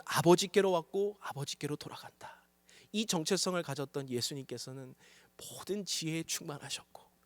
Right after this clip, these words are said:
참된 예배자의 삶을 사셨고 모든 고난과 죽음의 위기도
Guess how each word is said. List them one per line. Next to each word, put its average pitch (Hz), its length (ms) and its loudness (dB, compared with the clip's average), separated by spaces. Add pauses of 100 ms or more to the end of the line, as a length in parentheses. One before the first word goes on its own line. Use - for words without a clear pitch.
(340)
참된 214 500 6
예배자의 165 460 4
삶을 151 300 -2
사셨고 131 600 -6 (300)
모든 139 460 2
고난과 135 800 -2
죽음의 196 400 0
위기도 143 520 -4